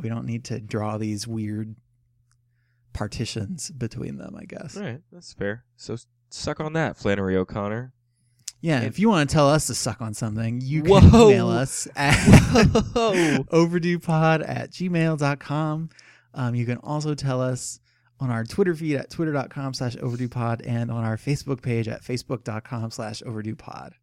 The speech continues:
Speaker 2: Our website is overdue podcast dot com. It has links to all of our older episodes. It has Amazon links to the books that we have read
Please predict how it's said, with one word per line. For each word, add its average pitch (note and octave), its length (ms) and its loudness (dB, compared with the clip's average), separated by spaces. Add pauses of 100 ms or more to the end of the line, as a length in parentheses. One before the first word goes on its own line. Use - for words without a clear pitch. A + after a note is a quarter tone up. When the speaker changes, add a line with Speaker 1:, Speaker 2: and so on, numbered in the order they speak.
(140)
Speaker 2:
Our A2+ 240 -2
website A2+ 920 -4 (120)
is E2+ 320 -10 (140)
overdue G#2+ 560 0
podcast F#2 840 -6
dot F2 300 -8
com. G1+ 460 -16 (680)
It F2+ 140 -2
has G#2 580 -6
links G#2+ 440 -10
to G2 200 -2
all F2+ 180 -4
of F2+ 100 -8
our D#2 220 -6
older F#2 320 -2
episodes. C3 1000 -6 (580)
It F#2+ 120 -2
has F2 440 -6
Amazon G#2+ 640 -6
links F#2+ 320 -12
to - 160 -8
the E2 80 -6
books - 340 -8
that A1 180 -6
we E2 180 -6
have G#2 400 -8
read G2+ 420 -4